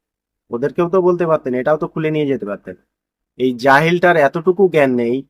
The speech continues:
যে already ওরা ওখানে সেটা লাগিয়ে রেখেছিল, সেটা খোলানোর জন্য কোনো অনুরোধ হতেই পারে না।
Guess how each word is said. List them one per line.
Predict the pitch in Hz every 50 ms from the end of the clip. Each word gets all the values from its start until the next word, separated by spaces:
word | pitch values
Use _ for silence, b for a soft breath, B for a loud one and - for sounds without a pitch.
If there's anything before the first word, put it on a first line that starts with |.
| _ _ _ _ _ _ _ _ _ _ _ _ _ _ _ _ _ _ _ _
যে | - 131 147 156 165 180 180 - _ -
already | 139 143 143 143 160 165 165 175 180 170
ওরা | 156 151 160 160
ওখানে | 156 151 - 165 156 156 165
সেটা | - - 139 - 151
লাগিয়ে | 147 139 131 127 127 131 135 127
রেখেছিল, | 131 131 139 139 - - 117 92 92 - _ _ _ _ _ _ _ _ _ _ _ _ _ _ - 120
সেটা | - - 143 143 120 165 160 156
খোলানোর | - - 151 143 147 156 165 165 156 151
জন্য | 160 156 160 165 160
কোনো | - 147 147 151 151
অনুরোধ | 139 139 139 131 139 151 156 151 - _ _ _ _ 123
হতেই | 143 - 185 185 175
পারে | 147 131 107 101 95
না। | 92 -